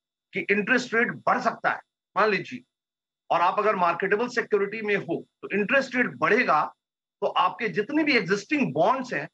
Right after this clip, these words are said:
उसके prices कम हो जाए, यानी क्या होगा कि mark to market loss हो, यानी mark to market loss मतलब होता है यानी अगले कुछ समय में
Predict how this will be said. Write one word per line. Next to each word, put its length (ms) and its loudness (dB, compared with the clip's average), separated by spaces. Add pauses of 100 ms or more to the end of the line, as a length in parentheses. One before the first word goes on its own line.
(300)
उसके 240 -2
prices 600 -2
कम 120 -2
हो 100 -10
जाए, 160 -18 (680)
यानी 280 2
क्या 180 2
होगा 340 0 (540)
कि 80 -2
mark 320 2
to 180 -12
market 400 -2
loss 380 -2
हो, 80 -20 (680)
यानी 180 4
mark 220 2
to 180 -8
market 260 0 (100)
loss 180 2
मतलब 220 0
होता 180 2
है 120 2
यानी 280 2
अगले 320 -4
कुछ 360 -6 (540)
समय 240 4
में 240 0